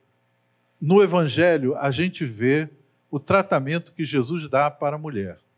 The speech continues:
A mulher naquela cultura, ela era um ser de segunda classe. Mas Jesus, no Evangelho,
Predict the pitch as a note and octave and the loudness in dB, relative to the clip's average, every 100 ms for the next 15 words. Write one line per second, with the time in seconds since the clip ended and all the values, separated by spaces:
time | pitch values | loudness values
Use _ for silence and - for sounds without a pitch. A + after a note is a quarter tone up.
0 | _ _ _ G2+ A#2 A2+ C#3+ D#3 C#3+ - | _ _ _ -6 -2 0 0 0 -4 -4
1 | C3+ C#3 - C3 B2 G3+ A3 G#3+ G3 - | 0 0 -2 -6 -2 2 4 2 0 -6
2 | _ _ _ _ _ _ - C3 C3+ C3+ | _ _ _ _ _ _ -2 2 4 2
3 | C3+ B2+ G2+ _ _ _ C3 C#3 C3 - | 2 0 -2 _ _ _ -10 -8 -8 0
4 | F#3 F3+ E3 - D#3 D3+ C#3+ A#2+ A2+ G2+ | 4 4 0 -8 -8 -4 -2 -4 -6 -8
5 | G2+ - _ _ _ _ - C3 C3+ C#3+ | -10 -18 _ _ _ _ -2 0 0 0
6 | A2 B2+ G3 G3+ - - C3+ E3 D3+ D#3+ | 0 0 2 2 -4 -6 2 2 2 -2
7 | B2+ A2+ G2+ F2 | -2 -2 -2 -4